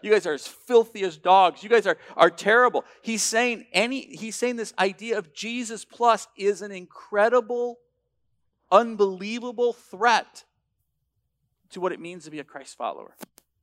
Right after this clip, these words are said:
Not Jesus plus.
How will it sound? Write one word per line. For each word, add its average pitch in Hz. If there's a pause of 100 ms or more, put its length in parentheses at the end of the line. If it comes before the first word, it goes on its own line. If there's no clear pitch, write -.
(1300)
Not 156
Jesus 143
plus. -